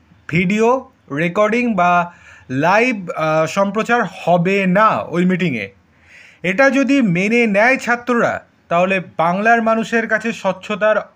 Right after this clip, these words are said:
অভাব দেখা দিতে পারে। দু নম্বর যে সমস্যা, যদি আজকে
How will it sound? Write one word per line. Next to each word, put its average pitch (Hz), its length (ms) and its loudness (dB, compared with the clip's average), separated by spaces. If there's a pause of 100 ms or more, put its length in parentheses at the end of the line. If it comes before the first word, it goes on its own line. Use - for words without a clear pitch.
(120)
অভাব 185 360 2
দেখা 156 220 -2
দিতে 135 220 -6
পারে। 101 240 -8 (680)
দু 196 120 2
নম্বর 254 320 2
যে 220 140 -4
সমস্যা, 175 500 -4 (1000)
যদি 220 400 0
আজকে 240 300 0